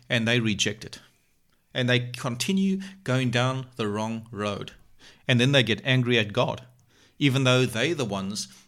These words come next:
that didn't take God's direction. I've seen that so many times. I can tell you story upon story upon story. People do not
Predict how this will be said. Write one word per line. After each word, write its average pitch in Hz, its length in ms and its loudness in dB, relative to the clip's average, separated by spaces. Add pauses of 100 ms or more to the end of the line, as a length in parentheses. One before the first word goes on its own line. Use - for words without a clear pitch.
that 107 200 -2
didn't 123 240 -4
take 117 440 -6
God's 113 240 -2
direction. 123 520 0 (340)
I've 151 140 0
seen 170 320 -2
that 165 160 -4
so 175 260 -4
many 170 240 -6
times. - 460 -6 (420)
I 143 80 6
can 139 180 2
tell 143 220 0
you 110 100 -4
story 160 540 -4
upon 117 300 -10
story 135 440 -4
upon - 280 -8
story. - 360 -6 (560)
People 151 540 -4
do 117 120 -2
not 117 380 -4